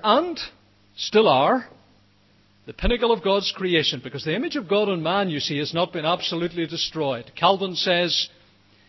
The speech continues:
"There are still some relics or sparks of the image of God in man." And in a relationship with God through Jesus Christ, God is gloriously restoring that image. That's what's happening for everybody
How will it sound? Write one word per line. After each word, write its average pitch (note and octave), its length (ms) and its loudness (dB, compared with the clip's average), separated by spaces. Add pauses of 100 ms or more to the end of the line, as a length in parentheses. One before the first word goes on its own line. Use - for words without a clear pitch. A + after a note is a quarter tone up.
(320)
"There D#3 180 4
are D3 120 6
still A3 380 2
some F#3 560 0
relics G3 500 4
or D3+ 140 2
sparks - 720 8
of E3 120 0
the E3 220 0
image F3+ 240 2
of D3 120 -2
God F3 240 4
in E3 120 -2
man." B2 360 -2 (880)
And D#3 160 4
in B3+ 140 10
a E4+ 60 6
relationship B3+ 720 6
with - 160 4
God A#3 280 12
through A#3+ 180 4
Jesus A#3 520 2
Christ, A3+ 380 4 (320)
God A#3 480 12
is A#3+ 400 8
gloriously G#3 640 8
restoring G#3+ 720 8
that A#3+ 200 10
image. D#4 600 2 (200)
That's E3 160 0
what's - 140 -4
happening D4+ 360 0
for D#3+ 100 -4
everybody A3+ 420 2